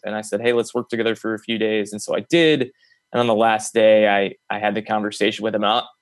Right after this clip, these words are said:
Brent, I was so sick. I didn't sleep the night before. I told him I was just miserable. I mean, just absolutely horridly miserable about it. Um, because I knew that it was gonna to-, I knew it was gonna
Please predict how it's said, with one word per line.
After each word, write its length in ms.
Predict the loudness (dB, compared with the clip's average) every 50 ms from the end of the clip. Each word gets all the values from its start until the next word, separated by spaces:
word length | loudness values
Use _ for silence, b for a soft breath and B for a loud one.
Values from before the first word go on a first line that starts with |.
| _ -14 -6
Brent, 320 | 0 0 2 2 2 0 -2
I 80 | -2
was 200 | -2 -2 -4 -4 -6
so 680 | -8 -2 2 4 6 6 6 6 6 4 2 0 -4 _ _ _ _ _ -12
sick. 380 | -8 -4 0 2 0 2 2 0
I 60 | 0
didn't 180 | 0 0 -2
sleep 420 | -4 -6 -6 0 0 0 0 2 2
the 100 | 2 2
night 240 | 2 2 0 0 -4
before. 640 | -6 -4 0 2 2 4 4 4 4 2 0 _ _ _ _ _ _ _ _ _ -8 -6
I 120 | -6 -6
told 320 | -2 0 2 2 4 4
him 260 | 4 2 2 2 -2 -4 -4 -2
I 60 | -2 -2
was 100 | 0 -2
just 180 | -2 -4 -4
miserable. 840 | -4 -2 0 0 0 0 0 0 -2 -2 -2 -2 -4 -6 -6 -10 _ _ -10
I 60 | -6
mean, 160 | -4 -4 -2 -4
just 220 | -4 -6 -8 -12 _ -6 -2
absolutely 680 | 0 0 0 0 -2 -4 -6 -4 -4 -2 -2 -2 -4 -8 -10 -14 -8
horridly 640 | -2 2 4 4 4 4 2 0 -6 -6 -6 -8 -12 _ -6
miserable 480 | -2 -2 -2 0 -2 -2 0 0 0 0
about 260 | 0 -2 -2 -2 -2
it. 140 | -2 -4 -6 b b b b b b b b _ -6
Um, 520 | -2 0 0 0 0 0 -2 -4 -8 -8 -10 _ _ _ _ _ _ _ _ _ _ -6
because 200 | -4 0 2 2
I 60 | 2 4
knew 140 | 4 4 4
that 100 | 4 4
it 20 | 4
was 140 | 2 2
gonna 180 | 2 0 0 0
to-, 400 | -2 -6 -4 0 2 2 2 2
I 100 | 0 -2 0
knew 100 | 0 0
it 40 | 0
was 100 | 0 -2
gonna 200 | -2 -2 -2